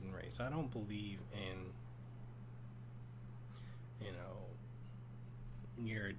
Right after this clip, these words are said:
different races. I think, I look at it differently. I think it, of it as geographic or, you know, uh, regional differences, you know, ethnic differences, not races, 'cause there's only two races. There's human,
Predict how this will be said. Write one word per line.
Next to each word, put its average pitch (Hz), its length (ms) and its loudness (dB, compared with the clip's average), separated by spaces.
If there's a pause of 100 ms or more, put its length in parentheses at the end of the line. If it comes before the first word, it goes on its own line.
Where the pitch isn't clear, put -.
different 107 420 6
races. 101 440 4
I 113 120 6
think, 101 280 4 (420)
I 139 100 10
look 208 220 12
at 127 80 12
it 107 140 10
differently. 95 520 2
I 104 60 2
think 113 320 2
it, 98 120 -2 (500)
of 101 180 4
it 95 140 4 (180)
as - 220 0 (400)
geographic 98 760 4
or, 87 180 0 (840)
you 107 80 2
know, 95 140 2 (120)
uh, 98 180 2 (180)
regional 131 640 12
differences, - 720 0
you 98 80 -4
know, 95 160 -4 (240)
ethnic 135 580 12 (140)
differences, 104 600 2
not 120 260 4
races, 98 440 0
'cause - 240 0 (640)
there's 185 120 8
only 190 200 12
two 143 200 12
races. 127 380 10
There's 98 180 2
human, 123 500 10